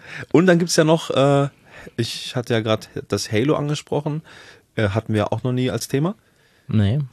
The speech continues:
Speaker 2: das stimmt.
Speaker 1: Ähm, das wurde ja reingebracht, äh, nach vielen Vorfällen, die, die, die vorkamen. Ähm, das Halo ist einfach ein Bügel, der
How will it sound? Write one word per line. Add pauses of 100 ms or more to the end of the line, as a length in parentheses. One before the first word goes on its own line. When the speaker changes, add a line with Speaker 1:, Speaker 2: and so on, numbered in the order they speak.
(180)
Speaker 2:
das
stimmt.
Speaker 1:
Ähm,
das
wurde
ja
reingebracht,
äh,
nach
vielen
Vorfällen, (140)
die,
die, (180)
die
vorkamen. (600)
Ähm,
das
Halo
ist
einfach
ein
Bügel, (720)
der